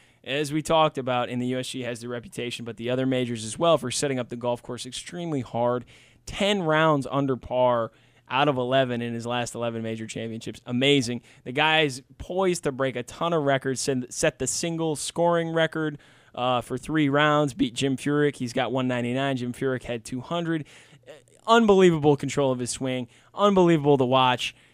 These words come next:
A-, and today, e-, even though he's ahead by eight, you have to be interested to see how he's gonna hit the bo-, golf ball and to watch, just to watch him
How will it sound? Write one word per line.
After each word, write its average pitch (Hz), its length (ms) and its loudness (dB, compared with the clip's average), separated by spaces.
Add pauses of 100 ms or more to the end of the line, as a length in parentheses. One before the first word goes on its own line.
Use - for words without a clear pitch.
(140)
A-, 139 220 -4
and 135 320 0
today, 165 440 6
e-, - 240 -8 (160)
even 196 260 4
though 175 160 8
he's 170 200 2
ahead 151 380 0
by 135 300 2
eight, 165 320 0 (240)
you 151 140 -4
have 180 300 2
to 170 60 -2
be 156 140 0
interested 143 380 0
to 120 60 -4
see 131 180 0
how 131 300 2
he's 127 120 0
gonna 131 140 -4
hit 123 160 -4
the 123 40 -10
bo-, 120 140 -6
golf 123 340 0
ball 120 340 2 (180)
and 131 160 -8
to 127 80 -4
watch, 143 420 0
just 220 240 0
to 170 100 4
watch 139 380 2
him 139 300 -2